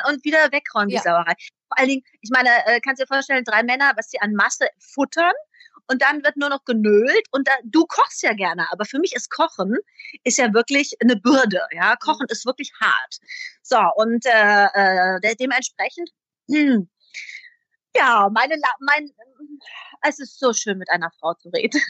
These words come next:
Speaker 1: <laughs>
Speaker 2: Ach, Sonja, ruf uns doch häufiger mal an. Und wir haben so viele Hörerinnen, die uns jetzt zuhören, die sind alle auf deiner Seite. Aber du bist nicht ganz allein,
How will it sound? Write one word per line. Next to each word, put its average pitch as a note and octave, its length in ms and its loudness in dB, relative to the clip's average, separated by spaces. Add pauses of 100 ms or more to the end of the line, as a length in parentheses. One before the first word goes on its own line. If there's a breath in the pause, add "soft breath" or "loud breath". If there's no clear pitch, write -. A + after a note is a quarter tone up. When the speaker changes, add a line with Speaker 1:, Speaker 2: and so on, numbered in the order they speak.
Speaker 1:
<laughs> - 180 -20
Speaker 2:
Ach, - 240 2 (200)
Sonja, B3+ 360 2
ruf D4 240 0
uns D4+ 200 -8
doch - 180 0
häufiger C#4 440 4
mal C4 160 4
an. B3+ 200 0
Und C4 120 -14
wir C#4 120 0
haben C#4 140 -4
so D4+ 180 -8
viele C#4+ 300 -4
Hörerinnen, B3+ 520 0
die A#3 100 -14
uns A#3 160 -12
jetzt B3+ 240 -4
zuhören, B3 300 -2
die B3+ 80 -10
sind C4 200 -10
alle C#4 160 4
auf C4+ 80 0
deiner C4+ 260 0
Seite. B3+ 220 2
Aber B3+ 100 -4
du C#4 80 -8
bist F4+ 160 -4
nicht D#4 140 -8
ganz D#4+ 160 2
allein, D#4 240 2